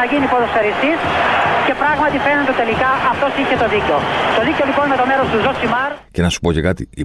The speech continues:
Speaker 2: πρώτη σκέψη είναι η απλοϊκή, ρε παιδί μου, όταν νιώθεις έτσι μια πολύ μεγάλη εφορία. Εγώ το έχω τουλάχιστον σαν άνθρωπος που λες, «Ρε γάμο, το τι έκανα για να αξίζω τέτοια χαρά, τι, τι,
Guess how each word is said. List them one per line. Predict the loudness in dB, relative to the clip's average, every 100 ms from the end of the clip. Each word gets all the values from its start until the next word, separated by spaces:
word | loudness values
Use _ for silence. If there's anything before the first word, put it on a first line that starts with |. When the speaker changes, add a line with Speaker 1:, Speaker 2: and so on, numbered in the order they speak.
| -4
Speaker 2:
πρώτη | -2 -2 -4
σκέψη | -4 -4 -2 -4 -6 _ _ _ _ -6
είναι | -4 -2 -2 -4 -8 -14 -20 -6
η | -4
απλοϊκή, | -2 -2 -2 -2 -2
ρε | -2 -2
παιδί | -2
μου, | -2 -2
όταν | -2 -2
νιώθεις | -2 -4 -6 -6
έτσι | -4 -2
μια | 0
πολύ | 0 0 0
μεγάλη | 0 0 0 -2 -4 -4 -4 -6
εφορία. | -2 -2 0 -2 -4 -8 -16 -20 -20 -10
Εγώ | -8 -4
το | -4
έχω | -4
τουλάχιστον | -8 -10 -12 -12
σαν | -10
άνθρωπος | -8 -8 -6 -10
που | -6 -4
λες, | -4 -6 -16 -16
«Ρε | -14 -12
γάμο, | -12 -10 -10
το | -10 -14
τι | -8 -6
έκανα | -6 -6 -6 -6
για | -8 -8
να | -8
αξίζω | -8 -6 -6 -4 -8 -10 -20 -20 _ _ -20 -20 -20 -20 _ _
τέτοια | -4 -2 -4
χαρά, | -4 -4 -2 -2 -2 -8 -20 -20 -18
τι, | -14
τι, | -8 -6